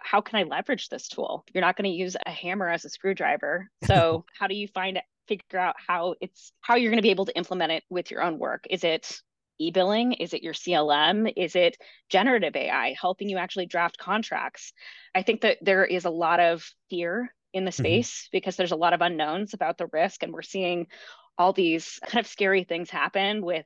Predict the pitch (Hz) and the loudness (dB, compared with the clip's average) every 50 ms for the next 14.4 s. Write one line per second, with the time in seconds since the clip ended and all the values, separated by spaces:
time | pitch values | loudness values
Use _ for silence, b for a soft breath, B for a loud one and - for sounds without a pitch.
0 | _ _ - 120 101 95 - - 226 240 - - - 196 190 202 190 190 196 190 | _ _ -6 -6 -6 -4 0 2 4 4 4 2 2 4 8 8 8 8 8 6
1 | 190 190 196 196 - - 156 165 160 160 160 156 156 160 - - - _ _ _ | 6 6 2 0 0 0 0 0 0 0 0 -2 -4 -6 -10 -14 -16 _ _ _
2 | _ - 135 143 226 214 196 190 - 208 208 226 214 214 208 185 170 - 180 185 | _ 2 4 4 4 4 2 2 2 2 4 4 4 4 4 4 4 4 4 4
3 | 208 208 - 185 147 147 131 - - - - 165 160 - - - - - 196 - | 4 4 2 -4 -2 -2 -6 -6 -8 0 2 2 2 2 -4 -14 -8 -8 -8 -4
4 | - 202 - - 208 208 202 202 180 185 170 - - - 190 180 170 165 165 170 | -4 -4 -4 -2 -2 0 0 0 0 0 -2 -2 2 0 2 2 2 2 0 -2
5 | - 190 202 196 185 185 - 151 190 190 180 - - 180 170 165 190 190 180 151 | 0 0 0 2 2 0 0 0 -2 -2 -4 -6 -8 -4 -2 0 0 0 0 -2
6 | 151 147 - B B B B B B B B B 110 101 - - 214 202 269 277 | -4 -8 -12 B B B B B B B B B -8 -8 -4 -4 -2 0 0 0
7 | 277 - - - - - 226 - 254 240 269 285 233 247 - - 233 240 277 233 | 0 -2 -4 -16 -8 -8 -2 -2 0 0 0 0 0 -2 -2 -2 -6 -4 -2 -2
8 | - - - - 135 135 - - 151 - - - 190 185 190 185 185 185 196 196 | -4 -4 -8 -10 -10 -10 -10 -12 -14 -16 -12 -8 -6 -4 -4 -4 -4 -6 -6 -10
9 | - - - _ - 220 190 226 240 - 254 247 262 247 240 196 208 202 - - | -12 -18 -18 _ -4 -2 2 2 2 0 0 0 2 2 4 2 2 0 0 0
10 | 156 151 175 - - - 214 247 - - 175 180 180 175 180 - - 185 202 - | 0 0 0 0 0 2 2 2 2 2 0 -2 -2 -2 -6 -2 -2 -2 0 0
11 | 202 190 196 180 185 190 196 - - - - 202 190 190 196 190 196 202 226 - | -2 -2 0 0 0 0 -2 -2 -4 -4 0 2 2 2 2 2 2 0 -2 -4
12 | - - - 262 - 202 190 202 190 - - 147 180 - 202 196 185 - 165 170 | -10 -6 -6 -6 -4 -2 -2 -2 -4 -4 -4 -6 -6 -4 -6 -6 -4 -2 0 0
13 | 180 190 190 170 - - - 190 196 180 190 185 165 175 175 - 190 143 - - | 0 -2 -2 -6 -8 -8 -2 0 0 0 0 -2 -4 -4 -6 -6 -8 -8 -4 -2
14 | 139 147 147 147 143 147 151 | -2 0 0 0 0 0 -2